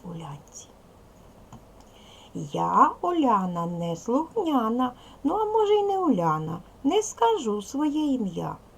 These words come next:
Хто я, звідки і чия? Хоч не послухів багато, та не знають мама й тато,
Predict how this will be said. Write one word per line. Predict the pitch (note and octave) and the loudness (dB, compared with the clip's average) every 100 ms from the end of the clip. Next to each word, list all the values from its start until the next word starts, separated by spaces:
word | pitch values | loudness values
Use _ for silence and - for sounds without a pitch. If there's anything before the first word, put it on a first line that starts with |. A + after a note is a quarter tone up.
| - | -20
Хто | - - C4+ A3 A3+ | -6 6 8 10 6
я, | B3 C4+ - - | 4 0 -6 -12
звідки | B3 A#3+ B3+ G#3 F#3+ - B3 B3+ - | -8 2 2 2 -4 -8 -8 -8 -8
і | C4 | -6
чия? | - E4+ B3 G3+ F#3+ - - - - | -2 0 0 0 -4 -12 -20 -20 -4
Хоч | F#3+ - F#3+ | -4 0 0
не | F#3+ | 0
послухів | G#3 G3+ - F#3+ F#3+ F3 | 2 0 -2 -4 -4 -2
багато, | F3+ D#3+ G3+ D#4 G4 - - - - - - | -2 0 2 2 0 -4 -14 -14 -20 -20 -2
та | C4 F4+ | 0 2
не | G#4 F#4+ | 2 0
знають | A3+ F#3 G#3+ C#4 D#4 - | 0 2 6 6 4 4
мама | C4 B3+ A3+ A#3 | 8 8 6 0
й | A#3 | 0
тато, | A#3 F#3+ - F3 | 0 0 -2 -14